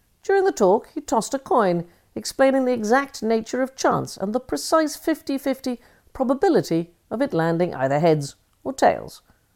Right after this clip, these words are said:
The coin is said to have hit the floor, bounced, spun, and neatly come to rest on its edge. Stunned silence was followed by wild applause.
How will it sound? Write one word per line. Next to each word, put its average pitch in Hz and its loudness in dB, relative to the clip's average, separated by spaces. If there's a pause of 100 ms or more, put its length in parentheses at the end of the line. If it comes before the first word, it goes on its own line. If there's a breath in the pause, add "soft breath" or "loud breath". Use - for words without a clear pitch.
(140)
The - -18
coin 247 6
is 196 2
said 175 0
to 175 2
have 175 2
hit 320 0
the 160 -2
floor, 160 2 (140)
bounced, 202 4
spun, 170 4 (760)
and 220 -2
neatly 160 0
come 151 0
to 175 -2
rest 143 -2 (600)
on 143 -4
its 165 -4
edge. 131 -6 (640)
Stunned 151 -2
silence 143 -4 (500)
was 196 -8
followed 143 -2
by 156 4
wild 135 0
applause. 143 -4